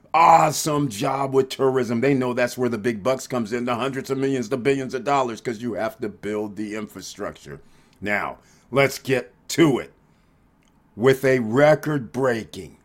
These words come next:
over nine million, as we talked about, this figure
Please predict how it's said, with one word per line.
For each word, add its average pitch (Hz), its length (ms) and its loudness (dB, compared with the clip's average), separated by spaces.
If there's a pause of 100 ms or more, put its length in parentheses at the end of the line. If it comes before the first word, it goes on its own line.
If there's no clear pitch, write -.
(960)
over 110 260 -2
nine 110 340 0
million, 117 360 0
as 101 180 -6
we 104 80 -6
talked 127 380 0
about, 85 420 -8 (880)
this 156 320 2
figure 123 680 2